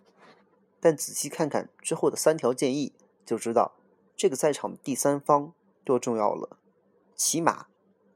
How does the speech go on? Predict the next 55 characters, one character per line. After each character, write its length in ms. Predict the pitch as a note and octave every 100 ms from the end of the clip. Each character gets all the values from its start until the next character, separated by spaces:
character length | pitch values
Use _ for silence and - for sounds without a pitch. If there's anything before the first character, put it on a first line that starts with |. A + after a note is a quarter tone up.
| _
此 220 | - - A#2+
人 140 | C3
会 140 | D#3
向 180 | D3 C#3
团 280 | B2 - A#2+
队 120 | D#3+
里 140 | B2 F#2
的 80 |
其 180 | A2 -
他 120 | C3+
成 180 | C#3 C3
员 220 | B2+ C3 C3
传 260 | - A2+
递 140 | C#3 B2
一 20 |
个 80 | D3
信 280 | - C3
息： 280 | A#2 C#3 C#3+ - _ _ _
你 80 | A2+
是 140 | -
公 200 | F3+ F#3+
平 200 | G3 G2+
的， 180 | G2 - _ _ _ _ -
当 120 | A2+
然， 220 | G#2 B2 _ _ _ _ -
前 280 | - B2
提 140 | C3+ B2+
是 240 | - A#2+
你 160 | G2+ G#2
确 300 | - - D#3+
实 160 | - A#2
是 140 | -
公 200 | C3 A2+
平 220 | G#2 F2+
的。 160 | E2+ - _ _ _ _ _ _ _ -
第 100 | E3
三 240 | F3 E3+
条 160 | D#3 C#3
和 140 | D3
第 160 | E3+ C#3
五 120 | G2+
条 220 | A2 A#2
都 140 | C3+
跟 180 | C#3+ D3+
财 220 | D#3 -
务 120 | A#2+ D3
有 120 | G2
关 200 | F2+ G2+
系。 240 | - - _ _ _ _ _ _ _ _ _ _ _ _ _ _
第 140 | - D3
三 180 | E3 D#3+
条 160 | B2+
不 120 | B2+
必 140 | A#2+ B2
说， 360 | - A#2+ A#2